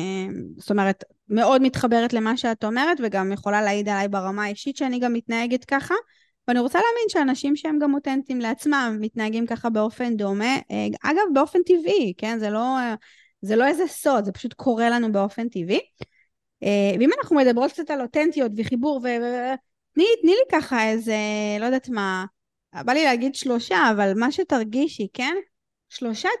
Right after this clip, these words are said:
טיפים שאת נותנת לבעלת עסק כשיוצאת איתך לדרך. זאת אומרת, אה, או אולי את יודעת מה? בא לי שתספרי רגע על התהליך ש-, שככה עוברים איתך, בגדול כמובן, כדי, כדי להבין שנייה כמה באמת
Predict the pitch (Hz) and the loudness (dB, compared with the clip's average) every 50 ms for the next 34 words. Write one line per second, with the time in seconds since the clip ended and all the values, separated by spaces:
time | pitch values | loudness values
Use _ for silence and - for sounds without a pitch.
0 | - _ _ - 302 302 302 311 - 403 403 403 415 403 359 - - 240 220 - | -8 _ _ -2 0 0 0 0 0 0 2 2 2 0 -2 -2 -2 -2 -2 -2
1 | 214 202 196 - _ - 277 294 320 349 370 392 381 370 - - - - 220 208 | -4 -4 -6 -4 _ 0 0 2 2 2 2 2 0 -2 -6 -10 -6 -2 0 0
2 | 196 190 190 190 190 190 190 190 196 196 196 190 190 202 208 226 285 - - 330 | 0 0 0 -2 -2 -2 -2 -2 -2 0 0 0 2 2 2 0 -2 -2 0 0
3 | 311 330 - - 370 370 381 - - - _ _ _ _ _ _ _ _ - - | 0 0 -2 -2 -2 -2 -2 -2 -6 -14 _ _ _ _ _ _ _ _ -6 0
4 | - 254 214 196 - - 254 - 320 311 - - 208 - - 220 190 185 180 190 | 2 2 2 2 0 0 0 0 -2 -2 -2 -2 -4 -2 -2 -2 -2 0 2 2
5 | 196 196 180 165 156 165 - - - 202 202 196 185 185 185 190 - - 196 190 | 2 2 2 -2 -4 -8 -10 -8 -6 -4 -2 0 0 0 0 0 0 0 0 0
6 | 190 185 - - - - - 240 269 285 294 294 330 415 523 480 415 359 339 403 | 0 -2 -4 -8 -14 -6 0 2 4 4 6 4 4 2 2 2 2 2 2 2
7 | 466 - 494 494 453 339 339 381 453 427 - - 302 - - 320 370 381 294 285 | 0 0 -2 -2 0 2 2 2 2 0 0 -4 -4 -2 0 0 0 2 2 2
8 | 262 247 240 - 240 220 233 262 339 - - - 320 269 247 233 226 - 240 214 | 2 2 2 0 0 2 2 2 0 -2 -4 -6 -6 -4 -4 -4 -4 -6 -6 -4
9 | - 214 208 - 220 220 214 208 214 247 285 320 330 339 349 349 392 381 403 453 | -4 -4 -2 -2 -2 -2 -2 -2 -2 0 2 2 2 2 2 2 2 2 2 2
10 | 415 - - - _ _ _ _ _ _ - 208 208 220 208 208 202 196 196 220 | 0 -4 -8 -12 _ _ _ _ _ _ -8 -2 0 0 2 2 0 0 0 0
11 | 233 262 302 302 - 381 370 381 392 392 381 415 415 480 480 453 - 294 240 226 | 2 2 0 0 -2 -4 -2 -2 -4 -4 -2 -2 -2 -2 -4 -4 -4 -4 -2 -2
12 | 220 220 220 220 208 - - 233 220 226 220 220 208 202 208 208 233 277 330 330 | -2 0 0 -2 -2 -4 -6 -6 -2 -2 0 0 -2 -2 -4 -4 -2 -2 -2 -4
13 | - - 415 403 370 - - - 240 254 285 311 302 269 240 220 214 226 254 294 | -4 -4 -2 -2 -2 -2 -2 -2 -2 0 2 2 2 2 0 0 0 0 -2 -2